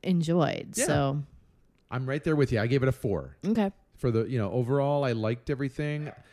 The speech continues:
Speaker 2: I think we could also easily revisit this book and try completely
Speaker 1: Mm-hmm.
Speaker 2: different things, and I would
Speaker 1: I
Speaker 2: probably
Speaker 1: agree.
Speaker 2: enjoy most of them as well.
Speaker 1: Mm-hmm.
Speaker 2: So, I mean, it's, it's a sign of a,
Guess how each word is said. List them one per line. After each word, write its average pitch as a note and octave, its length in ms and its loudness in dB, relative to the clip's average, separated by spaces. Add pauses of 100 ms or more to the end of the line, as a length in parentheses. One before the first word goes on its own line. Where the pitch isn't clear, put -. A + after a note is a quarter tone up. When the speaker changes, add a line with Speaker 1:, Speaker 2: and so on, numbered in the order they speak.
(140)
Speaker 2:
I C#3 120 2
think E3 320 -2
we E3+ 100 2
could C#3+ 160 0
also B2+ 880 2
easily C3 540 0
revisit A2 600 -2
this C3 140 -4
book C#3 260 -4
and A#2+ 100 -6
try G#2 280 -2
completely A#2 480 0
Speaker 1:
Mm-hmm. C4+ 120 6
Speaker 2:
different C#4 240 4
things, D#3+ 240 -8
and E3+ 100 -2
I A#2+ 40 0
would A#2 120 -2
Speaker 1:
I F#3+ 100 6
Speaker 2:
probably F#3 180 4 (100)
Speaker 1:
agree. E3+ 80 2
Speaker 2:
enjoy B2+ 540 0
most B2 360 -8
of C#3 60 -6
them F#3+ 160 -6
as C3 160 -4
well. D#3 240 -4
Speaker 1:
Mm-hmm. F#3+ 280 4 (260)
Speaker 2:
So, A2+ 260 0
I A2+ 40 -2
mean, A#2+ 160 -2
it's, A#2+ 200 -6
it's G#2 340 -10
a C3 60 -4
sign D3+ 240 -4
of C3+ 100 -4
a, A#2 120 2